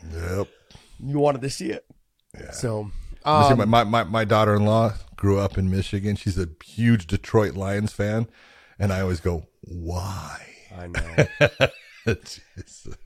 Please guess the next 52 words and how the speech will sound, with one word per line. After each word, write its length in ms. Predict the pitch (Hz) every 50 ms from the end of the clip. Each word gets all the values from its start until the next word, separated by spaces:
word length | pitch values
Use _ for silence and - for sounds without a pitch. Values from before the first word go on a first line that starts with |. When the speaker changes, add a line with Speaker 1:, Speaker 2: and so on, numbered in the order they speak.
| - - - -
Speaker 2:
They're 140 | 127 127 156
actually 260 | 185 180 - 165 151
doing, 180 | 156 151 143
they're 100 | 131 135
not, 240 | 147 170 170 131 117
they're 120 | 117 131 143
not 120 | 165 170
having 240 | 160 160 165 160 151
a 40 | 135
bad 260 | 120 139 139 135 123
year 160 | 117 131 143
so 140 | 135 - 135
Speaker 1:
They're 100 | 139 143
not, 240 | 156 165 175 175 139
Speaker 2:
far. 60 | 113
Speaker 1:
man. 220 | 107 113 117 117 113
Dan 200 | 123 127 135 127
Campbell's 340 | - 135 123 120 117 104
a 60 | 101 101
Speaker 2:
Uh, 40 |
Speaker 1:
great 240 | 98 107 110 110 -
coach 320 | - 120 117 113 107 - 101
and 100 | 95 90
stuff. 240 | - 104 101 87
Speaker 2:
yeah. 60 | 107 104
Speaker 1:
Hopefully 220 | 101 92 101 95
they 160 | 92 98 95 98
be, 140 | 90 98
they 380 | 90 87 90 - - 92 95 95
really, 300 | 95 95 92 90 90 87
uh, 180 | 87 85 82 80 78 _ _ _ _ _ _ _ _ _ _ _ _ _
have 160 | - 104 98
a 60 | 85
great 260 | 82 80 90 85 82 -
season. 400 | - - 90 87 76 69 73 - - - _ _ _ _ _ _ -
Speaker 2:
I 80 | 113
hope 220 | 120 123 131 120 113
so. 140 | - 110 101
They've 160 | 113 143 151
got 140 | 214 226 220
a 40 |
good, 280 | 160 - 165 175 147 -
they've 140 | 160 156 156
got 140 | 214 240 226
a 20 |
good 460 | 156 - - 175 185 190 185 151 - -
core 360 | - - 156 165 160 156 147
of, 320 | 135 123 107 - - - - _
of, 280 | - 139 139 131 117 127
uh, 120 | 127 123 117
players. 500 | - - 127 123 123 120 120 117 - - -
Speaker 1:
Yeah. 280 | 104 110 139 196 254